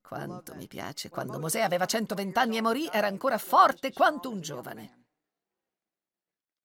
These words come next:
I figli di Israele lo piansero nelle pianure di Moab per trenta giorni. Si compirono così i giorni di lutto e di pianto per Mosè.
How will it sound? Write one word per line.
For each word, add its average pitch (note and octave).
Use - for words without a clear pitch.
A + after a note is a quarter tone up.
I C#4+
figli D4+
di B3+
Israele C4+
lo G#3+
piansero F#3+
nelle F#3
pianure F#3+
di B3
Moab D#3+
per E3
trenta C#3+
giorni. D#3+
Si -
compirono D#3+
così F4+
i F#4
giorni B3
di E4
lutto B3
e G4
di B4
pianto D#3+
per F3+
Mosè. F3